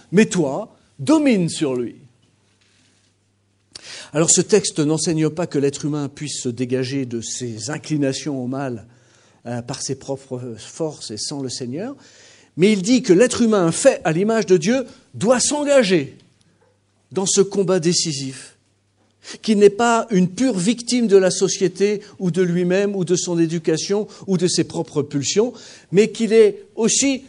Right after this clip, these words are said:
responsable dans ce combat et qu'il est appelé à rentrer dans une résistance active.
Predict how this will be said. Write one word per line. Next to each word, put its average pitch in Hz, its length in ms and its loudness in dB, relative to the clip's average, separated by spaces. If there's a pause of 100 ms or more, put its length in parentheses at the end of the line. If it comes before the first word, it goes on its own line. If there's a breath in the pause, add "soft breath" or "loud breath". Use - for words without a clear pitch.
(120)
responsable 120 960 -6 (420)
dans 151 180 -4
ce 147 140 -8
combat 110 520 -10 (240 loud breath)
et 196 100 8
qu'il 214 180 -2
est 226 160 0
appelé 226 540 0
à 156 100 -6
rentrer 190 400 -6
dans 180 160 -2
une 170 180 -2
résistance 185 720 -2 (260 soft breath)
active. - 560 -8